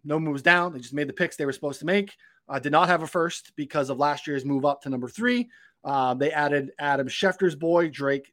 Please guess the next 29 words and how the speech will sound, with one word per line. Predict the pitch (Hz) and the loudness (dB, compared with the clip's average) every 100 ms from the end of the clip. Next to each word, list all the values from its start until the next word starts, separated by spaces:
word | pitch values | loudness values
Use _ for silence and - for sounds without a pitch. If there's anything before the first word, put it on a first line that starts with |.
| _ | _
Jackson, | - 151 165 - - 170 | -4 0 0 0 0 0
at | 156 139 | -2 -4
the | 156 | -4
end | 143 143 | -2 0
of | 135 131 | -2 2
round | 135 131 127 | 2 2 -4
two. | - 233 226 214 - - _ _ | 0 2 2 0 -4 -20 _ _
Um, | 160 139 131 196 | 0 2 2 0
interested | 247 240 240 | 0 0 -2
to | 202 | -4
see | - 220 | 0 2
what | 196 175 170 _ _ | 6 6 4 _ _
Kyle | - 156 | 0 0
Shanahan | 151 175 165 165 160 | 2 0 2 0 0
could | 147 | 0
do | 151 156 | 2 2
with | 135 | 2
Danny | 143 139 | 0 0
Gray. | 123 131 147 214 | 0 2 4 4
He's | 175 127 | 0 -2
very | 139 156 160 | 0 2 2
interesting. | 147 - 151 | -2 -2 -2
His | 131 | -2
tape | 156 151 147 | -2 -2 0
was | 127 | -2
a | 135 | 0
lot | 127 135 175 | 2 4 4
of | |
fun. | - 143 | 4 2